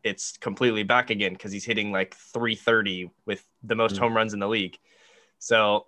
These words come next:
Speaker 1: I really like this team. George Springer, I think, is back now, but he's been injured, like, the whole season. Um, and their pitching's okay too, but I think they're just a young, fun team to watch.
Speaker 2: Yeah.
Speaker 1: And this
Speaker 2: I
Speaker 1: whole, this whole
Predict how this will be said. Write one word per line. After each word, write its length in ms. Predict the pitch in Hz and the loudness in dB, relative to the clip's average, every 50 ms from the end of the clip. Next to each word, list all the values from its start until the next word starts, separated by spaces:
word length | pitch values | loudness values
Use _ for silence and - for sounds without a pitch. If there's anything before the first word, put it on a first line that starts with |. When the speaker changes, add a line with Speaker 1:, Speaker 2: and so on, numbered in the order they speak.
| - | 2
Speaker 1:
I 80 | 117 131 | 4 4
really 160 | 147 143 135 | 6 6 6
like 180 | 135 131 131 131 | 6 4 4 2
this 160 | 127 127 - | -2 -6 -6
team. 320 | - 135 135 135 131 123 | -2 -2 0 0 0 0
George 240 | 113 135 131 131 123 | 0 2 0 0 0
Springer, 560 | - - - 127 123 127 123 123 123 123 - - 101 | -2 0 2 2 2 4 4 2 2 0 -2 -4 -6
I 80 | 101 | -8
think, 320 | - - - 131 135 135 139 | -6 -2 -2 -2 0 0 -2
is 100 | 123 107 | -2 0
back 320 | 95 117 117 113 - - | 2 4 4 4 2 0
now, 320 | 107 104 104 104 107 117 | 0 0 2 4 4 4
but 180 | 107 101 107 95 | 4 2 0 0
he's 160 | 101 110 107 | 0 -4 -6
been 140 | 98 110 101 | -4 -4 -4
injured, 320 | 98 104 104 101 110 104 | -4 -4 -4 -2 -2 0
like, 180 | 101 101 98 - | 0 0 -2 -2
the 100 | - 92 | -4 -10
whole 260 | 92 - 107 104 104 | -8 -6 -4 -4 -4
season. 520 | - - 107 104 104 104 110 110 110 110 113 _ _ _ _ _ _ _ _ _ _ _ - | -4 -4 -6 -6 -4 -2 -2 -4 -4 -4 -10 _ _ _ _ _ _ _ _ _ _ _ -2
Um, 400 | 101 101 95 95 92 92 92 - _ _ _ _ | 0 2 2 2 0 -2 -6 -12 _ _ _ _
and 100 | - 117 | 0 0
their 80 | 113 - | 0 2
pitching's 380 | - 170 180 - 180 156 127 127 | 2 0 0 2 2 2 4 4
okay 300 | 120 120 - 131 120 113 | 4 4 4 2 2 2
too, 240 | - 139 127 113 | 2 2 2 2
but 320 | 104 98 107 104 101 - _ _ _ _ _ _ _ _ - | 2 2 2 2 2 0 _ _ _ _ _ _ _ _ 0
I 80 | 107 120 | 2 2
think 160 | 131 123 113 | 2 2 2
they're 80 | 127 120 | 2 0
just 220 | 123 123 - - | 0 0 0 0
a 40 | 113 | 0
young, 520 | 107 107 113 113 113 113 110 107 104 101 _ _ _ _ _ _ _ _ | 2 4 4 4 4 2 -2 -4 -6 -8 _ _ _ _ _ _ _ _
fun 340 | _ _ - 123 120 113 110 | _ _ 0 2 2 2 0
team 300 | - - 120 113 107 104 | -2 -2 -2 -2 -2 -2
to 100 | - 107 | -4 0
watch. 540 | 98 98 95 90 - - - - - - - _ | 2 2 2 2 0 -2 -8 -10 -12 -12 -16 _
Speaker 2:
Yeah. 240 | - 101 101 92 92 95 | -6 -4 -2 0 2 2
Speaker 1:
And 80 | 120 127 | 2 2
this 160 | 131 127 - | 2 2 2
Speaker 2:
I 60 | 175 | 2
Speaker 1:
whole, 180 | 180 151 - - - | 2 0 -2 -4 -2
this 160 | 135 139 135 | -4 -4 -2
whole 340 | - 156 151 139 123 104 | 0 0 2 2 2 0